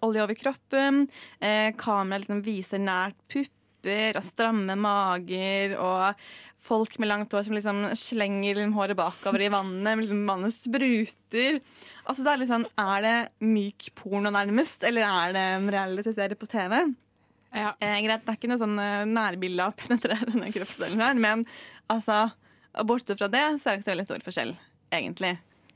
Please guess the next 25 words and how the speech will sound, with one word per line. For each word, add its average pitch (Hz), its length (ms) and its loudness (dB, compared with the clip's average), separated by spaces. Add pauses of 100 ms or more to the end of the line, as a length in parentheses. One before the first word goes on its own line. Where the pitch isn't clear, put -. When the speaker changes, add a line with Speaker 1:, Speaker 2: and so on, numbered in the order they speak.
Speaker 1:
Jeg 208 160 -4
synes 208 180 -4
det 196 80 2
er 196 140 -2 (420)
drøyt 320 800 0
hvordan 190 400 0
de 202 80 -4
seksualiserer, 170 880 -4
ikke - 240 -10
bare 170 240 -2 (300)
kvinnene, 165 340 -8
men 202 160 -4
egentlig 180 240 -10
begge 160 320 -8
deler. 226 300 -2 (1500)
Eh, 214 360 2
og 233 160 -2
så 269 120 0
er 262 80 2
det 247 80 0
litt 240 100 0
sånn, 226 240 2 (840)
er 320 100 2
det 381 140 2
mulig 226 760 2